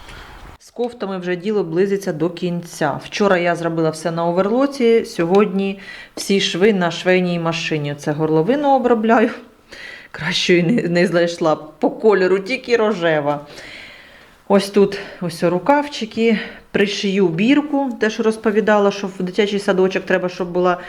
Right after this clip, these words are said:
було прізвище. Ну, взагалі-то я кажу ім'я, а прізвище літерою, а в нас буде навпаки. Ткаченко А. Далі, дивіться, вже повністю готова ця.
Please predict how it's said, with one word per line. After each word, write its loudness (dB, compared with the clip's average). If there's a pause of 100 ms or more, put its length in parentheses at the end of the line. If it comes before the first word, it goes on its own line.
(160)
було 4
прізвище. 0
Ну, 2
взагалі-то -2
я 2 (160)
кажу -4
ім'я, 0 (120)
а -2
прізвище -2
літерою, -2
а 0
в -2
нас -2
буде 0
навпаки. -4 (440)
Ткаченко -2
А. 2 (1600)
Далі, 2 (360)
дивіться, 0 (680)
вже 2
повністю 0
готова 0
ця. -2